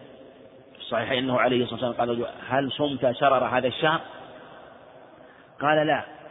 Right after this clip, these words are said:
قال: "فإذا أفطرت فصم يومين". كأنه معتاد أن يصوم من آخر الشهر، وكأنه،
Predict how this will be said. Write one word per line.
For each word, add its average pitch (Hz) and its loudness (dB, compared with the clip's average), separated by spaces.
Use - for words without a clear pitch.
قال: 143 4
"فإذا 147 4
أفطرت 151 -2
فصم 131 -2
يومين". 120 2
كأنه 143 2
معتاد 139 4
أن 131 0
يصوم 127 0
من 117 -2
آخر 117 -2
الشهر، 131 0
وكأنه، 131 -2